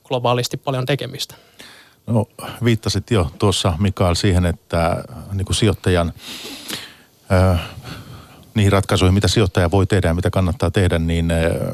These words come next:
Speaker 2: mitäs nyt, jos me lähdetään avaamaan tätä kilpailukenttää, että, et minkälaiset ne positiot täällä on, ää, verkkopuolella, niin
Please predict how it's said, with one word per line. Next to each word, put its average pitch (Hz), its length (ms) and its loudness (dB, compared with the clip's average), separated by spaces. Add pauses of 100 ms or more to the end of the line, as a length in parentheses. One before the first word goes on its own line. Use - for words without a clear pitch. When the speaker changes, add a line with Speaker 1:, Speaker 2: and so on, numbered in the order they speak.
(100)
Speaker 2:
mitäs 143 240 0
nyt, 139 120 0
jos 131 120 0
me 139 80 2
lähdetään 113 300 2 (320)
avaamaan 92 380 2
tätä 85 220 -2
kilpailukenttää, 78 1040 -2 (440)
että, 85 520 -2
et 98 180 -4
minkälaiset 95 440 2
ne 90 140 0 (100)
positiot 90 500 0
täällä 82 280 2
on, 85 380 2 (640)
ää, 80 240 0
verkkopuolella, 85 800 2
niin 87 300 2